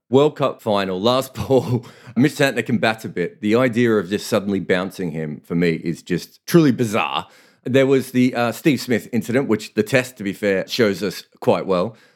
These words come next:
And then the other one is Leeds, where he actually slows himself down and, if anything, bowls better because of the conditions. I remember that was the point where everyone was not sure if he was just bowling himself slow 'cause England had almost killed him in the previous test, or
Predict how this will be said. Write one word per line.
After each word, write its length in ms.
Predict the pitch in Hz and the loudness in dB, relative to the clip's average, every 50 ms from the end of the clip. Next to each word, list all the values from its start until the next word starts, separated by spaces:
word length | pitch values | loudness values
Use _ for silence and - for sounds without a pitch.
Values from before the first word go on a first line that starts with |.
| _ _ - | _ _ -2
And 180 | 139 147 151 | 0 2 2
then 80 | 151 151 | 4 4
the 80 | 156 | 4
other 160 | 180 196 233 214 | 2 2 2 2
one 180 | 165 120 113 | 0 0 0
is 300 | 110 107 131 131 131 - - | -2 -2 -4 -6 -6 -8 -8
Leeds, 520 | 147 143 147 147 175 185 156 110 87 - | -6 0 2 4 4 4 2 -2 -2 -2
where 160 | 120 135 135 127 | 0 2 2 2
he 160 | 135 143 156 | 2 2 0
actually 320 | 165 165 - - 143 127 | 0 -2 -2 -4 -4 -4
slows 460 | 123 - - 147 143 151 143 135 - | -4 -2 2 4 4 4 4 2 0
himself 520 | - 127 120 120 - 156 135 127 117 - - | 0 0 0 2 2 0 0 0 0 -2 0
down 440 | 139 135 131 113 92 85 90 95 - _ _ _ _ - - | 2 2 2 2 0 -4 -6 -8 -10 _ _ _ _ -4 0
and, 120 | 151 151 | 0 2
if 80 | 127 170 | 4 2
anything, 340 | 170 175 - 160 147 131 | 2 2 2 2 2 2
bowls 260 | 120 139 147 147 139 - | 4 4 4 4 2 0
better 320 | - 143 151 160 - 117 | 0 -2 -2 0 -2 -4
because 300 | 87 117 110 - 127 117 | -4 -4 -4 -4 -4 -4
of 140 | 120 120 113 | -4 -4 -4
the 60 | 113 | -4
conditions. 440 | - 131 113 139 156 - 139 113 127 | -4 -2 -2 -2 0 0 0 0 2
I 40 | 143 | 2
remember 280 | 170 185 170 175 - | 2 4 2 2 0
that 160 | 139 185 185 | 2 0 0
was 120 | 175 185 165 | 0 0 -4
the 80 | 175 | -6
point 340 | 147 - 165 156 123 101 - - - - _ | -2 0 2 2 2 0 -2 -6 -18 -12 _
where 240 | - 135 131 127 - | 2 2 2 4 4
everyone 360 | 160 151 170 165 156 147 147 | 2 2 2 2 2 2 0
was 180 | 143 139 123 131 | -2 -4 -2 0
not 180 | 147 147 135 | 0 0 0
sure 220 | - - 151 143 131 | 0 2 2 2 2
if 80 | 117 | 2
he 60 | 123 120 | 2 0
was 100 | 113 - | -2 -2
just 200 | - 110 - - | -6 -8 -2 0
bowling 260 | 123 110 113 113 110 | 2 4 4 4 2
himself 300 | 110 - - 113 101 92 | 2 0 0 -2 -2 -2
slow 220 | - 113 107 104 | 0 0 2 2
'cause 340 | - - 104 90 - - _ _ - | 2 -2 -6 -8 -8 -16 _ _ 2
England 280 | 123 117 110 107 104 107 | 4 4 6 6 6 4
had 100 | 104 107 | 4 2
almost 220 | 104 104 98 - | 2 0 0 -2
killed 260 | - - 120 123 110 | -2 0 0 2 2
him 100 | 107 95 | 0 0
in 60 | 92 | 0
the 60 | 90 85 | -2 -4
previous 420 | - 110 101 92 90 90 82 - | -2 -2 -2 0 0 0 -2 -2
test, 420 | - - 127 107 80 80 - - _ _ - - - - | -2 0 0 0 0 -2 -8 -16 _ _ -20 -10 -2 2
or 380 | 180 165 151 127 120 117 - | 4 6 6 6 4 2 0